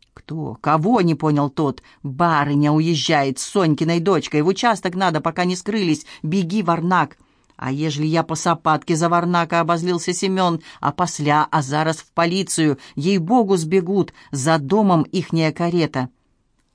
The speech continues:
Дворецкий, спешно выйдя из-за дома, увидел стоявшего посреди двора Кочубчика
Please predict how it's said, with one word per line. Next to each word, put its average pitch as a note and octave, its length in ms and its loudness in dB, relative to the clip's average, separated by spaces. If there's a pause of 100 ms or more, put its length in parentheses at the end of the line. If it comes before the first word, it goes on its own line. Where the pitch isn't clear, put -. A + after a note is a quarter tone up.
Дворецкий, D3+ 680 -4
спешно D3+ 480 -6
выйдя C#3+ 320 -4
из-за C3+ 500 -8
дома, F#3+ 400 0 (280)
увидел F#3+ 480 0
стоявшего E3+ 580 -2
посреди D#3 400 -4
двора D3 300 -2
Кочубчика G#3 680 -2